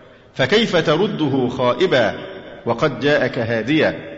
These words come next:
وكيف لا تحسن استقباله وبين يديه أسباب شفائك وبالمجان؟ السمكة إذا وقعت في شباك الصياد ظلت تبحث عن ثقب تهرب منه،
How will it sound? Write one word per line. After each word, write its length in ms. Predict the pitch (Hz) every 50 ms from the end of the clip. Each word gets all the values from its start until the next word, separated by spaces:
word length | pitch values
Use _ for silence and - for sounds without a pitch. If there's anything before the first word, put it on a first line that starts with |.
| - - - - - - - - - - - - - -
وكيف 380 | 123 123 127 214 240 220 -
لا 180 | 170 151 151 151
تحسن 460 | 135 - 185 190 185 - - 151 139
استقباله 800 | 160 151 143 - 139 120 117 113 139 143 135 123 113 98 95 71 - - - - - -
وبين 400 | 120 120 120 151 160 151 139 127
يديه 560 | 127 123 117 117 139 151 147 135 123 127 -
أسباب 760 | 117 123 - 107 104 120 156 156 147 131 120 120 107 95 - -
شفائك 920 | - - - 123 117 - 139 147 151 - - 151 143 147 151 151 151 151 - - - - - - - 113
وبالمجان؟ 920 | 113 113 123 156 151 135 123 123 110 98 - - 120 113 110 101 90 80 - - - - - - - - - - - - - - _ - - - _ _ _ _ -
السمكة 500 | 139 - - - 233 220 196 196 180 147 - 147 151
إذا 220 | 156 143 143 139
وقعت 560 | 131 127 170 180 - 147 139 127 127 131 - -
في 180 | - 156 160
شباك 400 | - - 135 131 127 143 - -
الصياد 600 | 170 160 - - - 156 147 151 156 165 160 143 - - - - - - - - - - - - - - - - - - - - - -
ظلت 480 | 110 110 120 170 196 175 151 135 120 110 - - -
تبحث 440 | - 170 175 143 - - 135 123 -
عن 240 | 120 107 123 120 117
ثقب 520 | 113 - 160 165 - 117 117 127 107 101 - - - - -
تهرب 440 | 156 170 170 139 127 131 139 135 139
منه، 320 | 143 139 175 190 185 175